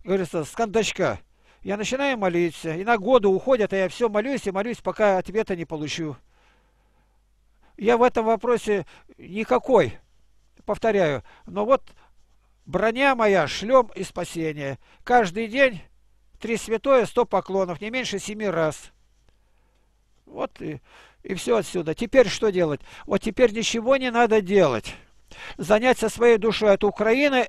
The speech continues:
их полностью отсекли. Теперь те беды, которые будут терпеть, а это на пользу всем тем, которые Московской Патриархии принадлежали, не побуждали ее:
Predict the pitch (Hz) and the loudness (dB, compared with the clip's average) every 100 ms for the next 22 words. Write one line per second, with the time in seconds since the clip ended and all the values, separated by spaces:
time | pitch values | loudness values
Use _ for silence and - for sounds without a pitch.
0 | - 208 233 - - - - 240 220 202 | -4 -2 -2 -2 -16 -6 6 6 6 0
1 | 202 196 - 208 156 113 87 _ _ _ | 0 0 -4 -6 -6 -8 -8 _ _ _
2 | - _ - - - 226 254 226 143 - | -20 _ -20 -18 -6 -4 4 4 4 -6
3 | - - 233 170 240 240 180 - 190 226 | -10 2 4 4 4 4 4 0 0 2
4 | 214 185 214 190 - 175 160 233 247 - | 2 2 2 2 2 -2 -2 2 2 2
5 | - - _ _ - 208 214 190 185 214 | -6 -18 _ _ 2 4 4 0 0 0
6 | 165 160 - 180 226 220 208 190 180 180 | 0 -2 -6 0 0 0 -4 -4 -4 -2
7 | 170 165 180 - 185 - 170 185 190 196 | -2 -2 -4 -4 -6 -4 -4 -4 -2 -2
8 | 214 196 185 180 185 170 170 233 208 190 | 0 0 -2 -4 -4 -4 0 2 2 -2
9 | 196 202 208 175 247 240 226 220 196 | -4 -4 -2 0 2 4 2 4 2